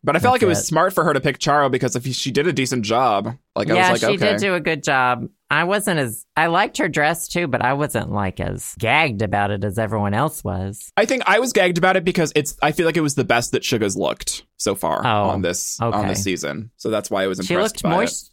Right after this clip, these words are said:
Speaker 2: she looked more moisturized than usual.
Speaker 1: Well, maybe your, you know, words of encouragement are getting to her.
Speaker 2: Maybe they went back through the past. My
Speaker 1: Mm-hmm,
Speaker 2: words.
Speaker 1: through a wormhole.
Speaker 2: <laughs> Through the, hey, that black hole just got discovered.
Speaker 1: Yeah, girl, it could have been that. You never know.
Speaker 2: Honey,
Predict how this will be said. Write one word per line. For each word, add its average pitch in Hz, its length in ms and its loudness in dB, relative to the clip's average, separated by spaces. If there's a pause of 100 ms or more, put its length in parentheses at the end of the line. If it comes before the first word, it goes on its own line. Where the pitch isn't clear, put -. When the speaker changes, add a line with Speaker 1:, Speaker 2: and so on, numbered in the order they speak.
(120)
Speaker 2:
she - 180 -6
looked 180 220 -6
more 180 180 0
moisturized 127 840 -2
than 104 160 -2
usual. 117 680 -4
Speaker 1:
Well, 175 320 4
maybe 160 640 2
your, 151 480 2
you 143 140 -2
know, 135 100 2
words 127 380 2
of 139 100 0
encouragement 131 960 0
are 117 220 4
getting 180 260 0
to 113 160 -2
her. 92 240 -8 (180)
Speaker 2:
Maybe 131 180 -2
they 139 140 2
went 123 300 -2
back 135 320 0
through 139 160 0
the 123 80 -2
past. 117 760 -2
My 135 160 0
Speaker 1:
Mm-hmm, 131 100 0
Speaker 2:
words. 135 420 4
Speaker 1:
through 151 180 2
a 135 60 2
wormhole. 123 600 2 (240)
Speaker 2:
<laughs> 117 160 -10
Through 156 540 2 (220)
the, 151 80 2
hey, 175 180 2
that 131 220 0
black 139 240 2
hole 190 180 0
just - 240 -6
got 175 200 -2
discovered. 175 640 -6 (160)
Speaker 1:
Yeah, 247 400 2
girl, 147 320 2
it 147 80 -4
could 127 120 0
have 117 80 0
been 147 160 0
that. 185 420 2
You 113 120 0
never 104 220 0
know. 151 240 2
Speaker 2:
Honey, - 400 0